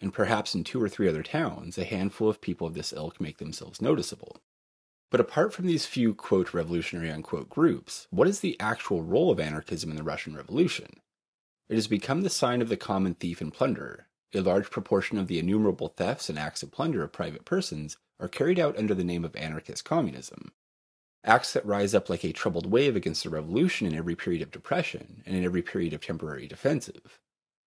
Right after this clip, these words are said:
Anarchism has become in the Russian Revolution not the theory of the struggling proletariat,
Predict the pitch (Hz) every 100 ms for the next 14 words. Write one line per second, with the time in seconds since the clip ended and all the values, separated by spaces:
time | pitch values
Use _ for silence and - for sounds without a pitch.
0 | _ - 127 190 196 175 156 127 113 -
1 | 104 101 87 76 - 101 85 123 95 69
2 | - - 101 - 104 110 113 - 104 90
3 | 101 - 82 78 - - - - - 190
4 | - -